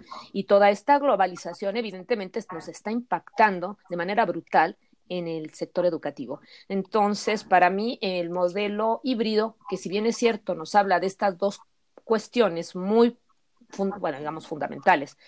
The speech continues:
la di-, la educación a distancia y la educación presencial, ¿en qué momento la vamos a lograr?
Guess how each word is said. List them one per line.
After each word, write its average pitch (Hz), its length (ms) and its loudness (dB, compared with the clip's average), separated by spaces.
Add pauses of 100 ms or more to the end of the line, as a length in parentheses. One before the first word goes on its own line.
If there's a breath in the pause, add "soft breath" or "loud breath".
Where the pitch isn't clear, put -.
(160 soft breath)
la 170 140 2
di-, 165 160 -2
la 160 280 4 (100)
educación 190 380 -4
a 196 40 0
distancia 190 420 -4
y 151 40 -4
la 151 80 -2
educación 156 320 -2
presencial, 190 520 2 (460 loud breath)
¿en 214 160 2
qué 254 100 6
momento 254 400 0
la 208 100 2
vamos 185 300 -2
a 202 60 -4
lograr? 233 400 2